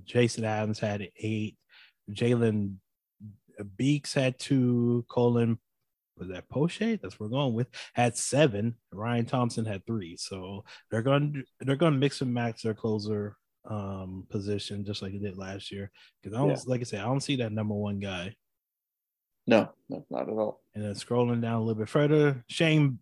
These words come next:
Speaker 1: um, Baz probably out for the entire year.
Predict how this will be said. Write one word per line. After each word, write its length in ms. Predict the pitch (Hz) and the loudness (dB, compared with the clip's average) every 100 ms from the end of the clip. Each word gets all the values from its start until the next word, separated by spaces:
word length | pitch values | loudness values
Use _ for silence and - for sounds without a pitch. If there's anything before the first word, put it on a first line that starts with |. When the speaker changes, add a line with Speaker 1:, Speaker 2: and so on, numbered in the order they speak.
| - | -10
Speaker 1:
um, 300 | - 117 117 | -4 0 0
Baz 540 | 113 131 131 127 123 - | 2 4 6 6 4 2
probably 340 | - 131 123 | 2 4 4
out 220 | 113 117 - | 2 0 0
for 80 | 120 | -2
the 100 | 113 | -2
entire 380 | 117 120 117 | -2 -2 0
year. 440 | 117 117 120 120 | 0 0 0 0